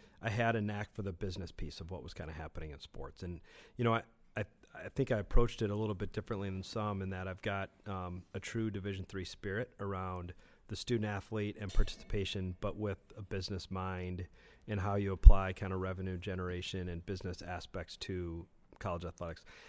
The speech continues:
college sports inc, I suppose, right? And at the time, not a lot of people were doing that. And so, for instance, we were the first school to go online with ticket sales and online with merchandise.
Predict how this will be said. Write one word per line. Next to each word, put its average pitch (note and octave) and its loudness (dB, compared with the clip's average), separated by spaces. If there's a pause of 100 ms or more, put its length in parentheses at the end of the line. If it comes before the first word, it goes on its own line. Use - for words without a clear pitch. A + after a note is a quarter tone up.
(220)
college F2+ -8
sports - -8
inc, F2 -6
I F2 -6
suppose, E2 -8
right? F#2 -6
And A2+ -2
at G2 -2
the - -6
time, D3+ 6
not A#2+ 8
a A2+ 6
lot A2 4
of G2 -2
people G#2 4
were G2 4
doing G#2 2
that. B2 0 (240)
And A#2 0
so, A#2+ 2
for - 2
instance, A#2 2
we B2 8
were B2 8
the G#2+ 4
first A#2 2
school G#2+ 2 (420)
to A#2+ 4
go A2 6
online G#2 2
with F2+ -2
ticket G2 -2
sales F2+ -2
and F#2 -2
online F2 -4
with - -10
merchandise. D#2 -10